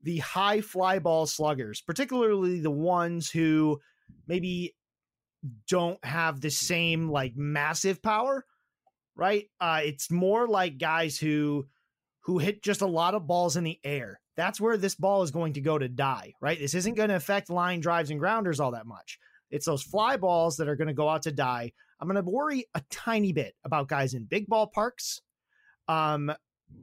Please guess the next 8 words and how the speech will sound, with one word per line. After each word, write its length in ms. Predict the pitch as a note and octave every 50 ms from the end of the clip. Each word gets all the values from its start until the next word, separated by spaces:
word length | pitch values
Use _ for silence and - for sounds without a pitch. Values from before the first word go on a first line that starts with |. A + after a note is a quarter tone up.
| -
and, 500 | F3+ F3 F3 E3 D#3+ D#3+ D#3 D#3 D#3 D3
uh, 140 | D#3+ D#3 D3 C3+ - _ _ _ _ _ _ _ _ _ _ _ _ _ _ _ _ _ _ - -
honestly, 640 | F3 G3+ A3+ A3+ - - G3 G3+ G#3 G3+ F#3+ - - - _ _ _ _ _ -
the 160 | D3 D#3+ G#3+
other 180 | A3 G#3+ A3 G3+
thing 260 | G#3 - A3 A3+ A3
is 300 | A3 A3 G#3 E3 - - - _
it 100 | - D3